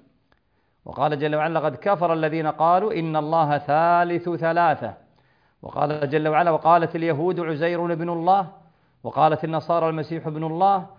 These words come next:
ذلك قولهم بأفواههم يضاهئون قول الذين كفروا من قبل قاتلهم الله أنى يؤفكون.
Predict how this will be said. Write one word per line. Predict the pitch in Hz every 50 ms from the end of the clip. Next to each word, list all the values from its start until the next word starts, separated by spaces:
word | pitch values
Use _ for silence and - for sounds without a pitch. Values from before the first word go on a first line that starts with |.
| _ _ _ _ _ -
ذلك | 113 143 160 165 160 151 - 160
قولهم | 139 143 160 170 160 160 147 147 143
بأفواههم | 147 151 147 139 - - 139 143 160 185 202 202 202 214 220 233 226 165
يضاهئون | 147 147 147 143 160 170 170 165 147 147 160 175 185 180 160
قول | 156 151 - 175 180 175 160
الذين | 160 160 156 156 151 175 185 170 151
كفروا | 127 - 196 185 180 165 160 160
من | 156 151
قبل | 143 - 185 202 180 175 143
قاتلهم | - - 151 170 190 202 190 196 220 214 214 208 196 180 185 175
الله | 170 160 156 151 151 156 156 185 220 - -
أنى | - 143 143 147 151 160
يؤفكون. | 180 180 180 - - 185 185 - 240 254 214 160